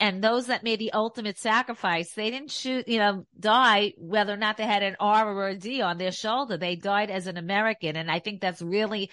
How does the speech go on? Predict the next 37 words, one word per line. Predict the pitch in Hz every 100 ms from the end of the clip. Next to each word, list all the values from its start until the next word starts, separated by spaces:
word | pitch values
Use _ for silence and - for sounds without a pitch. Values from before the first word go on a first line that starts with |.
| - - -
something | - 214 214 208 185
that | 180 170 - _ _ _ _
is | 190 160
getting | 160 247 233 190
lost | 175 202 240 302 -
so | 240 202
much | 202 220
these | - 233 208
days | 240 240 269 247 -
that | 214 170
we | 214
could | 202
bring | 180 202 185
back, | 214 208 196
especially | 165 - 185 185 180
to | - 156
children | - 196 185 180 190 180
and | 156 156 160 165
people | 202 185 185
who | 175 165
are |
younger | 160 185 196 185 151 151 - _ _ _
and | 180 175 175 170 175 170 160 - _ _
really | - 180 220 214 202 196 - -
need | 190 226 254
to | 226
learn | 190 170 165
more | 156 147
about, | 151 147 147 - -
um, | 147 143 143 - _ 170
the | 175
ultimate | 170 170 160 151
sacrifice. | - 156 151 151 143 135 139 160
We | 190
don't | 208 208
talk | 233 226
about | 226 185 156